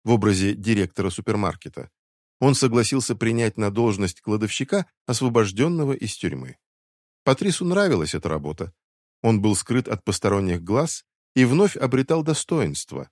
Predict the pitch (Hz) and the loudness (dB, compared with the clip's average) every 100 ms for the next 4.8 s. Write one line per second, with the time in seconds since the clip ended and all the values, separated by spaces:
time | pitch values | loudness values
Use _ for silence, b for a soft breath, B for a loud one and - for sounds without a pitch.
0 | _ _ 95 92 95 92 92 95 82 - | _ _ -4 0 0 2 2 0 -2 -2
1 | 87 131 151 131 - 101 87 78 90 117 | 0 -2 -2 -6 -2 -2 -2 -2 -2 0
2 | 139 - 73 69 - 78 78 - - - | -2 -4 -8 -8 -8 -8 -8 -12 -14 -20
3 | _ _ _ _ _ _ - 92 104 - | _ _ _ _ _ _ -6 0 0 0
4 | 98 101 98 92 - 123 95 | -4 -2 -2 -2 0 0 -2